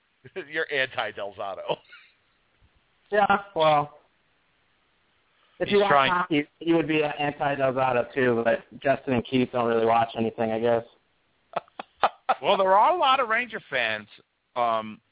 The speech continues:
Speaker 3: on Saturday night, I had, um, there was a, uh, benefit that my cousin's husband was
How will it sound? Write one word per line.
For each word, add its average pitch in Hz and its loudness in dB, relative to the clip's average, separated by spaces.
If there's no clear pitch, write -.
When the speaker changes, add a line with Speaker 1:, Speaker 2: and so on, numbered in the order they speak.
Speaker 3:
on 139 -2
Saturday 214 0
night, 156 -2
I 135 2
had, 127 0
um, 92 -8
there 104 -6
was 101 -8
a, 92 -2
uh, 90 -2
benefit 127 -2
that 110 -8
my 92 -8
cousin's 104 -2
husband 98 -6
was 85 -12